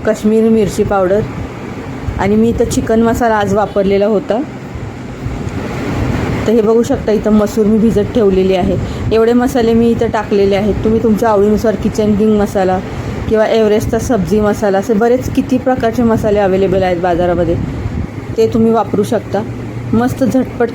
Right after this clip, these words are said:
तयार होते भाजी, चवीला अप्रतिम लागते आणि हिची स्पेशालिटीच आहे. गावाकडे जर जाताना बघाल ना तर रस्त्यावरती याचे बॅनर्स भरपूर असे बघायला भेटतात, "अक्का मसूर, स्पेशल अक्का मसूर" असे लिहिलेले असतात.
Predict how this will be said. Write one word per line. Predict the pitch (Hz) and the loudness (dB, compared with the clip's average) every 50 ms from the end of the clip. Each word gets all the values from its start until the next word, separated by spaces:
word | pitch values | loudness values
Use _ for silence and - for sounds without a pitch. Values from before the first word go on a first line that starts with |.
| - | 0
तयार | 240 220 214 220 | 0 2 2 4
होते | 240 247 202 - 202 | 2 2 2 2 0
भाजी, | 190 233 233 202 180 190 214 | 0 2 0 0 0 -2 0
चवीला | - 240 214 208 208 214 | 0 2 2 4 4 2
अप्रतिम | 214 - 220 208 - - 208 202 - - 220 214 | 2 0 0 0 0 -2 -2 -2 0 0 2 2
लागते | 208 208 196 196 - - 190 180 | 2 2 0 -2 -2 -2 -2 0
आणि | - - 208 208 220 | 0 0 2 4 2
हिची | 220 - - 220 | 2 2 0 -6
स्पेशालिटीच | - - - 226 220 - 233 214 214 214 196 - - - - | -6 -2 -2 -2 0 0 0 0 0 0 2 0 -2 0 0
आहे. | 202 208 196 196 180 190 - - - - - - - - - - - - - - - - - | -2 -2 0 0 -2 -2 -4 -6 -10 -10 -10 -10 -10 -12 -12 -12 -14 -14 -12 -8 -4 -2 0
गावाकडे | 226 226 220 226 226 226 240 226 233 | 2 2 2 2 0 0 0 0 2
जर | 226 240 233 | 2 2 2
जाताना | 220 233 226 226 - 247 226 233 | 2 2 0 2 2 0 2 2
बघाल | 214 226 226 196 214 226 226 220 208 | 2 2 2 2 2 2 4 4 2
ना | 202 208 196 | 2 2 0
तर | 220 208 | 2 2
रस्त्यावरती | 214 220 - - - 220 220 214 190 240 | 2 0 0 0 2 2 2 2 2 0
याचे | 220 220 - 220 | 0 2 2 0
बॅनर्स | 196 220 214 202 196 208 220 233 | 2 2 2 2 2 2 2 2
भरपूर | 202 185 233 214 - - - 233 233 | 2 2 0 0 0 0 0 0 2
असे | - 214 226 - | 2 0 0 0
बघायला | 214 202 214 190 202 196 202 208 | 0 0 2 2 2 2 2 2
भेटतात, | 220 196 - - 190 190 - - | 0 -2 -2 -2 -4 -4 -2 -4
"अक्का | 196 196 - - 208 202 | -6 -6 -4 -2 -2 0
मसूर, | 208 202 202 196 196 - 220 202 196 - - - - - - - - - - | 2 2 2 0 0 0 0 -2 -2 -2 -8 -10 -10 -8 -8 -8 -8 -8 -6
स्पेशल | - - 214 214 - 233 196 - | -2 0 0 0 0 -2 -2 0
अक्का | - 196 - - 214 208 | -2 -2 -2 -4 -2 0
मसूर" | 208 202 196 196 - 208 185 | 0 0 0 0 0 0 0
असे | - 208 202 - 226 196 | 0 -2 0 0 0 2
लिहिलेले | 220 220 196 202 208 208 | 2 2 2 2 2 2
असतात. | 208 202 - - - 185 | 0 -2 -2 -2 -2 -2